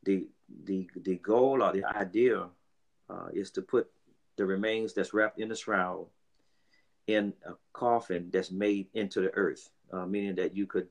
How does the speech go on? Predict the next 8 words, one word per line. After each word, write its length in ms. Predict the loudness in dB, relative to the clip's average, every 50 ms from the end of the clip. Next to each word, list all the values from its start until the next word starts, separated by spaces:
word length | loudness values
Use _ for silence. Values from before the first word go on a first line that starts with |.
| _ -6
um, 340 | -4 -4 -4 -4 -6 -8 -12 -16 -20 _ _ _ _ _ _ _ -20 _ _ _ _ _
put 260 | 0 2 2 2 2 0 -4 -4
a, 320 | -4 -4 -4 -4 -6 -8 -8 -4
a 140 | -2 -2 -2 0
niche 300 | 4 4 4 4 2 0
in 140 | -4 -4 -4
the 60 | -4
side, 520 | -8 -2 2 4 6 8 8 6 6 4